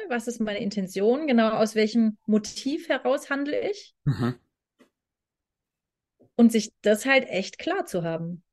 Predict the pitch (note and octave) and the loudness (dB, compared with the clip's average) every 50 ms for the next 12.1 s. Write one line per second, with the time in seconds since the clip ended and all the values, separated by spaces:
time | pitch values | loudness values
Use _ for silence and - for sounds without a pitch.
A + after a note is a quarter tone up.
0 | _ _ - D#3+ C3+ - - - - - - - - - _ D3+ C3 - D3+ D3+ | _ _ 2 2 2 2 0 -4 -12 -16 -16 -16 -16 -12 _ -10 -2 2 4 4
1 | G#3+ B3 - - B3+ B3 A#3+ E3+ D#3+ - - G#3+ G#3 A3+ A3 G#3 G3+ G3+ D#3+ - | 4 4 2 2 2 2 4 2 2 2 2 2 6 6 6 6 6 4 -2 -4
2 | F#3+ D#3+ - F3 D#3 B2 A#2 B2 D#3+ E3 F#3 F3+ F#3 G3 G3 F#3+ F#3+ - - _ | -4 -2 0 2 2 2 2 0 0 0 0 0 0 0 0 0 -2 -2 -6 _
3 | _ _ _ _ _ _ _ _ _ _ _ - D3 - - D3+ - - - C#3+ | _ _ _ _ _ _ _ _ _ _ _ -2 -2 -2 0 -2 0 2 2 2
4 | D3+ D3 - - - - - B2+ A2+ A2 G#2 G#2 C3+ F#3 G#3+ - _ _ _ _ | 2 2 0 -4 -4 -4 -4 -2 0 0 2 2 2 0 -2 -4 _ _ _ _
5 | _ _ _ _ _ B2+ B2+ C3+ C3 A3+ - - D3 D#3 E3+ D#3+ - - D3+ D3+ | _ _ _ _ _ -4 -2 2 4 6 8 8 8 8 6 4 6 6 8 8
6 | D3 D3 C3+ C#3+ - - - C3 B2+ B2+ - A#2+ C#3+ C#3+ E3+ D#3+ D#3+ D#3+ D#3+ C3+ | 8 8 6 2 0 -2 0 2 2 2 4 4 4 4 4 4 4 4 4 4
7 | B2 C#3 C#3 C3+ - - C#3+ C3+ C3 C3 C3 C3+ D#3 D#3 - E3+ D3+ - C3 - | 4 4 2 2 2 0 0 0 2 2 2 2 0 0 -2 -2 -2 -2 0 0
8 | D#3 D#3 C#3 C3+ D#3 - F#3+ F3 E3+ E3 D#3+ - D3+ E3 E3 E3+ F3 F#3+ G3 D3+ | 2 2 4 2 2 2 0 0 0 0 0 0 -2 -2 -2 -2 -2 -2 -2 0
9 | C3+ A#2 B2 - D3 E3+ G3 - G#3+ F#3 F#3+ F#3 - F#3 F3+ E3+ D3+ D#3+ E3+ F3 | 0 -2 -2 0 2 2 2 2 0 -2 -2 -2 0 0 2 2 2 2 4 4
10 | F3 E3 - - D3+ - - - C#3+ C3+ B2+ - - - - - _ - A#2 C3+ | 4 4 2 2 0 -2 0 0 0 0 0 -2 -8 -14 -20 -8 _ 2 4 6
11 | D3+ D3 - C3+ D3 - C3 - - A2+ D3 G3 - - D3+ C3+ - - C#3+ A3+ | 6 6 6 4 2 0 -2 -6 -2 0 0 0 0 0 0 0 0 0 -2 -2
12 | C4 | -4